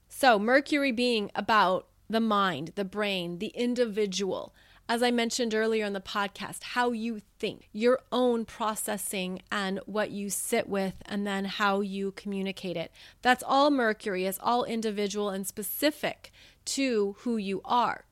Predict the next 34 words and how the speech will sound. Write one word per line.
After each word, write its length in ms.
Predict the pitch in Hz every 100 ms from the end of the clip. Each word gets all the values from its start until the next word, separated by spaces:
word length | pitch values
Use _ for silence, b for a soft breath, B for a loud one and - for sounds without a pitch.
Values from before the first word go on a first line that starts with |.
| -
Well, 200 | 254 240
when 240 | 262 277
this 220 | 294 311
Mercury 520 | 254 254 269 269 254 240
comes 320 | - 247 226
in 120 | 226
direct 320 | 220 214 -
contact 540 | - 226 220 226 208 202
with 240 | 214 208
its 180 | 202 -
higher 520 | - 247 226 233 220
octave 720 | - 240 311 - 240 202 202 - b _
of 160 | 214 202
Uranus, 640 | 247 415 427 214 196 - B B B B
Uranus 680 | 240 381 480 254 240 240 -
is 320 | - 254 247 -
about 420 | 220 233 220 -
the 100 | 233
cosmic 840 | - - - 262 330 294 233 -
mind, 480 | 202 190 180 - - b -
the 120 | 269
universal 960 | 240 285 285 247 233 294 320 - 277 247
intelligence 920 | 220 220 - - 294 311 247 226 196
systems, 640 | - 196 - 196 143 131 - B B B -
everything 640 | 294 269 302 285 294 269
going 320 | 254 247 247 -
on 340 | 254 277 254
in 140 | 214 220
the 60 |
bigger 300 | 202 226 220
picture 520 | 220 - 277 - 226
of 160 | 202 196
it 100 | 196
all. 380 | 240 294 143